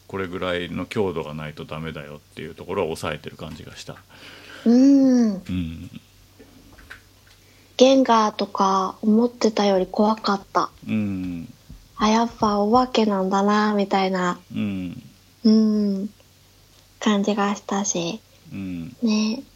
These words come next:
Speaker 2: すべての、こう、ポケモンを確認できてないから、また見て、ちゃんと家とかで見て。
Speaker 1: うん。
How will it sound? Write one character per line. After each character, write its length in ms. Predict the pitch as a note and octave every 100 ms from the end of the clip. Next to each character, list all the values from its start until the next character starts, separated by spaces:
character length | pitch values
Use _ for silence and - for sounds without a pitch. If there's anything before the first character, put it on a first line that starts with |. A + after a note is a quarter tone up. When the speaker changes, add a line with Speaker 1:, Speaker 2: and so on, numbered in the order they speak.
| -
Speaker 2:
す 160 | C#4+
べ 140 | C4+ B3+
て 180 | A3
の、 320 | G3 F#3+ F#3 - _ _
こ 260 | G#3+ F#3+ G3+
う、 40 |
ポ 160 | - G3+
ケ 180 | G3+ G3+
モ 240 | G3+ G3+
ン 300 | G3+ G3 G3
を 80 | - _ _ _ _
確 300 | - G#3+ -
認 240 | G#3+ G#3+ G#3+
で 140 | A3
き 80 | -
て 180 | - G3
な 160 | F#3+
い 60 | F#3+
か 200 | - F3+
ら、 140 | F3
ま 140 | G#3+ F#3+
た 360 | - G3 G3 - -
見 120 | G3+
て、 260 | - E3+
ち 120 | E3 G3
ゃ 80 |
ん 60 | F#3
と 300 | - F3+ F3+ - _ _ _ _ _ _
家 220 | - G#3+ A3
と 140 | A3
か 180 | - F3+
で 140 | F3+
見 140 | F3+ F3+
て。 320 | - E3 D#3+ _ _ -
Speaker 1:
う 60 |
ん。 360 | G#2+ G2+ F2+ E2+